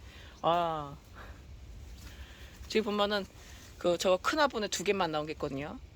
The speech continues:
어, 저거는 더 길게 나왔잖아요.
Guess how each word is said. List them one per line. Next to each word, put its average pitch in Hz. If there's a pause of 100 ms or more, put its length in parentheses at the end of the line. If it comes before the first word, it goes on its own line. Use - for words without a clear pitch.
어, 156 (800)
저거는 175
더 -
길게 147
나왔잖아요. 135